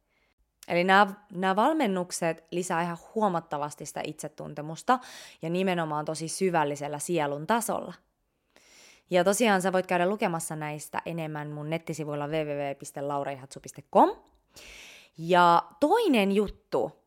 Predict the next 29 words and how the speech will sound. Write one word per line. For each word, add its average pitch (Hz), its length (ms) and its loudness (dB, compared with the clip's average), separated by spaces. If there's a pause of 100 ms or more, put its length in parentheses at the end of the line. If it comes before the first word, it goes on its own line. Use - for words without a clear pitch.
(720)
Mä 247 120 6
oon 359 120 4
vaihtamassa 262 580 2
verkkoalustaa, 165 1300 2
jossa 180 560 2
mä 160 160 -6
myyn 160 480 -4
noita 147 360 0 (120)
meditaatiopaketteja 156 1000 -2
tällä 269 200 2
hetkellä, 277 480 2 (760)
koska 156 580 2
mun 160 200 -4
ei 151 320 0
tällä 165 180 4
hetkellä 156 260 -4
tule 147 160 -8
käytettyä 175 580 0
suurinta 165 440 0
osaa 156 260 2
ton 143 160 -4
verkkopalvelun 143 680 0
tarjoamista 139 720 -4 (100)
ominaisuuksista, 233 920 2
niin 170 140 -6
se 165 80 0
ei 143 80 0
ole 127 100 -8
kannattavaa. 165 840 2